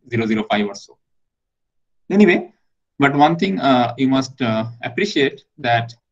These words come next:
uh, if I just consider this expression, uh, P A, that is number of times A is true, divided by the total number of observations, obviously the numerator should be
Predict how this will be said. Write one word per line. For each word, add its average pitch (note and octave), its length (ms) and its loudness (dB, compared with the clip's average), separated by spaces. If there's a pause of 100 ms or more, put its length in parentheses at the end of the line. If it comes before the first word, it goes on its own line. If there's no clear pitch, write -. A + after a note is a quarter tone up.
(560)
uh, - 120 -10
if B2+ 140 -8
I B2 60 0
just B2 240 -6
consider D#3 440 -2
this D3 300 -8
expression, B2+ 680 -2
uh, B2+ 80 -2
P C3+ 320 2
A, C3+ 60 -2
that B2 140 -8
is A#2+ 80 -4
number B2 240 -2
of B2 100 -4
times B2 240 0
A A#2+ 40 -2
is A2+ 160 -4
true, - 340 0 (400)
divided C#3 300 2
by C#3 100 0
the C3 80 -4
total C3 200 0
number B2+ 160 2
of A#2 80 -4
observations, C3+ 640 -4 (800)
obviously D#3+ 420 0
the C#3+ 140 0
numerator D#3+ 460 2
should B2+ 260 -6
be G#3+ 240 -2